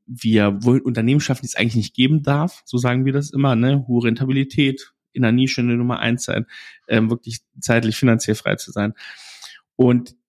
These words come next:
wir finden das cool, ähm,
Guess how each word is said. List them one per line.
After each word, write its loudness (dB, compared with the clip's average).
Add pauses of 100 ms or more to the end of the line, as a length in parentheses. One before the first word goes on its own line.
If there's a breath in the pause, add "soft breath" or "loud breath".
(240)
wir -2
finden 2
das -4 (160)
cool, 4 (440)
ähm, 0